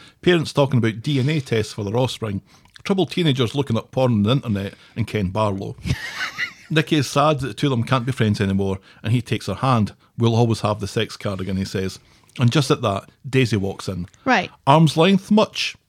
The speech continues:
Speaker 1: she screams, and then she storms out.
Speaker 2: Right, yeah. It's like,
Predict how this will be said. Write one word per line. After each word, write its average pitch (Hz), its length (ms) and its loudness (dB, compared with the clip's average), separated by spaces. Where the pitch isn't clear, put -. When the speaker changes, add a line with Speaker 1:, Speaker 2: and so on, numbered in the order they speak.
Speaker 1:
she 185 120 0
screams, 185 540 -2
and 131 100 0
then 117 100 2
she 110 120 -6
storms 101 320 -6
out. 98 120 -8
Speaker 2:
Right, 302 320 4
yeah. 247 300 4
It's - 160 2
like, 311 200 2